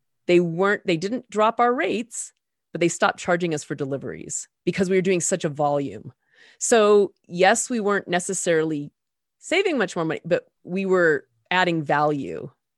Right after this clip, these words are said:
you know? So, um, uh, it, or, you know, something I did was I got them to give us, to send down for two weeks, to send down two of their reps to be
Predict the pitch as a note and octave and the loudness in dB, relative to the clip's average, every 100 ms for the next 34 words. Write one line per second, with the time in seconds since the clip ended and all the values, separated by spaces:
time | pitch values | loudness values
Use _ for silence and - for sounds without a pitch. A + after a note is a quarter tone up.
0 | _ D#3+ D#3 C#3+ C#3 D3 - - _ - | _ -6 -4 -4 -6 -10 -16 -20 _ -6
1 | - - F3+ E3+ E3 E3 D#3+ E3+ D#3+ D#3+ | -2 2 4 6 4 2 -2 -2 0 0
2 | D#3 D3+ B2+ _ _ _ _ _ _ - | -2 -6 -10 _ _ _ _ _ _ -20
3 | - E3+ E3+ D3+ C3+ - A#3+ B3 F4+ G4+ | -6 0 2 2 0 -2 -2 2 4 6
4 | C4 C#4 - _ G3 G3 G3 - - A3+ | 4 4 -4 _ -4 0 0 -2 -6 -2
5 | A3+ G#3 F#3+ G3 F#3+ F3 F#3 F3+ F3 F#3 | 0 0 0 2 0 0 0 0 0 2
6 | F#3+ F#3+ E3+ F#3+ G#3 G3+ _ _ _ _ | 0 0 -2 -2 -2 -4 _ _ _ _
7 | - G3+ E3 - G3 F#3 F#3 F3+ - - | -8 -8 -8 -2 0 2 2 0 -2 -8
8 | - _ _ - G3+ - A3+ A3+ A#3 G#3+ | -12 _ _ -8 -6 -2 -2 0 0 -2
9 | F#3+ E3 - G#3+ G3+ F3 G#3+ D#3 - - | -4 -8 -8 -6 -6 -6 -6 -8 -10 -10
10 | F#3+ - F#3+ G3+ G#3+ E3+ - A3 A#3 F3+ | -8 -6 -4 -2 -2 -2 -4 -6 -4 0
11 | D3+ E3+ - - C#3+ C3 F3 G#3 | 0 2 0 -6 -12 -6 -4 -4